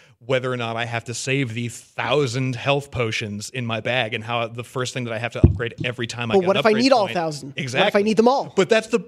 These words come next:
Speaker 1: that's the pain about it is that, see, look how I didn't swear right there.
Speaker 2: I appreciate it.
Speaker 1: Look how, that's the bad thing about it is that you'll get to the end of the game, you're like, you'll hit final boss, and you know it's the final boss, and you're like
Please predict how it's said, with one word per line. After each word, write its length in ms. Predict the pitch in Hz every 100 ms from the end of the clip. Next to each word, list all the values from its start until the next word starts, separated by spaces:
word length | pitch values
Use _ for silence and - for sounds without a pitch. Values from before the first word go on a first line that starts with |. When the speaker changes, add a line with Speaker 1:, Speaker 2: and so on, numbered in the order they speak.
| -
Speaker 1:
that's 220 | 233 220
the 120 | - 202
pain 320 | 226 214 208
about 320 | 202 226 220
it 100 | 135
is 140 | 135 131
that, 380 | 143 123 151
see, 140 | - 156
look 140 | 135
how 120 | 123 127
I 40 |
didn't 180 | 143 151
swear 200 | - 180
right 180 | 151 -
there. 200 | 202 208 170
Speaker 2:
I 60 |
appreciate 460 | 170 180 165 160 165
it. 140 | -
Speaker 1:
Look 220 | 165 185 208
how, 120 | 202
that's 280 | 165 165 -
the 80 | 160
bad 200 | 165 156
thing 100 | 143
about 220 | 156 180
it 60 | 135
is 60 |
that 100 | 131
you'll 140 | 139 135
get 600 | 107 151 151 - _ -
to 60 | 139
the 240 | 135 -
end 180 | 156 170
of 60 | 143
the 60 |
game, 220 | 139 151 131
you're 80 | 120
like, 100 | 131
you'll 100 | 110
hit 240 | 151 -
final 360 | - 147 143 131
boss, 440 | 127 123 107 - - _ _ _ _ -
and 180 | 131 139
you 100 | 160
know 340 | 151 165 208
it's 120 | 196
the 80 | 156
final 300 | 143 143 131
boss, 360 | 127 131 120 127
and 80 | 131
you're 80 |
like 120 | 117